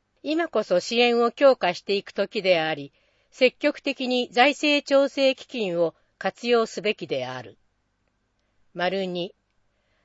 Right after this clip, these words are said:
増額改定で加入者の負担が増える国保税は、基金からのさらなる繰り入れ等により、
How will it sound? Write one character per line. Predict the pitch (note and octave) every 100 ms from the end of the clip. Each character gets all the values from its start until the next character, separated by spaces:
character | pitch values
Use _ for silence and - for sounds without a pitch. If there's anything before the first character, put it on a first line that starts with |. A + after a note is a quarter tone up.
| _
増 | A3 D4
額 | C#4 C#4 -
改 | C4 B3
定 | - A#3+ A3+
で | G#3+ G#3+ _ _
加 | -
入 | C4 E4
者 | D4 G#3
の | F3+
負 | E3
担 | - G#3 G3
が | G3+
増 | G3 A3+
え | B3
る | E3+
国 | - F#3 -
保 | F#3+ A#3
税 | F3+ D#3 D3
は、 | D3 D3+ _ _ _ _ _
基 | -
金 | - D#4 B3
か | A3
ら | G#3
の | F#3+ F3+
さ | -
ら | D#4+ D4
な | G3+
る | E3
繰 | - F#3
り | A3+ A3+
入 | A3
れ | G#3+
等 | B3 A3
に | E3 D3+
よ | D3
り、 | D3+ E3